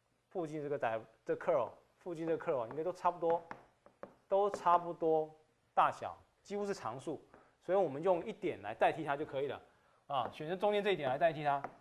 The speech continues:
所以是 curl F 选那个某个点啊，所以这个因为很小才可以这样看，很小才能，才可以这样看，所以这个的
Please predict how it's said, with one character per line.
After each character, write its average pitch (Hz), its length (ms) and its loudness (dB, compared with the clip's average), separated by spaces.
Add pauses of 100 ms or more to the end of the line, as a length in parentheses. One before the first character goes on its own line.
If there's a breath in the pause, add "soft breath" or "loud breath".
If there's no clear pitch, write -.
(500)
所 170 100 -8
以 160 40 -6
是 170 60 -4
curl 196 180 4
F 156 300 4
选 135 160 -10
那 175 140 2
个 147 100 -4
某 120 160 -6
个 135 100 -8
点 117 280 -4 (3500)
啊， 120 320 -2
所 - 180 -4
以 196 60 -6 (100)
这 202 100 2
个 185 60 6
因 185 160 0
为 202 120 6
很 147 180 -2
小 156 120 2
才 123 120 -4
可 143 80 -2
以 143 40 0
这 139 80 -2
样 127 100 -2
看， 117 200 -2 (840)
很 147 100 -14
小 139 140 -4
才 113 80 -6
能， 123 180 -8
才 120 140 -12
可 131 80 -4
以 - 20 -6
这 127 80 -6
样 117 100 -4
看， 104 220 -10 (380 soft breath)
所 262 100 -2
以 240 80 0
这 285 140 -2
个 254 80 6
的 170 400 8